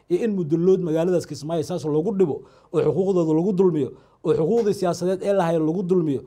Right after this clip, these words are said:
oo xuquuqdii deegaanka ay ku lahayd lagu dulmiyo. Waxaan aaminsanahay mudulloodka ugu badan inay Kismaayo iyo Jubbaland ay degan yihiin, ee bila xuquuq ku yihiin. Shakhsiga keliya hadda aan is leenahay wasiir ku-xigeen oo meesha ka soo noqday, waana musharax madaxweyne.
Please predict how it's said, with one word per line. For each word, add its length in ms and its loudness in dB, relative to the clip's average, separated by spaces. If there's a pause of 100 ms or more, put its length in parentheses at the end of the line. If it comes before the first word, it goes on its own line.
(220)
oo 80 -6
xuquuqdii 460 2
deegaanka 340 2
ay 60 -6
ku 100 -6
lahayd 180 0
lagu 220 -2
dulmiyo. 360 0 (280)
Waxaan 220 -4
aaminsanahay 520 -2
mudulloodka 680 0
ugu 180 -2
badan 240 -2
inay 180 -4
Kismaayo 460 -4
iyo 80 -6
Jubbaland 380 -2
ay 60 -8
degan 240 -4
yihiin, 220 -6 (360)
ee 100 2
bila 200 2
xuquuq 360 -2
ku 80 2
yihiin. 320 -2 (440)
Shakhsiga 560 -2
keliya 360 0
hadda 180 -4
aan 100 -4
is 120 -6
leenahay 320 0
wasiir 240 -2
ku-xigeen 340 -2
oo 60 -2
meesha 220 -2
ka 100 -10
soo 160 -2
noqday, 260 -6 (380)
waana 200 0
musharax 400 -2
madaxweyne. 600 0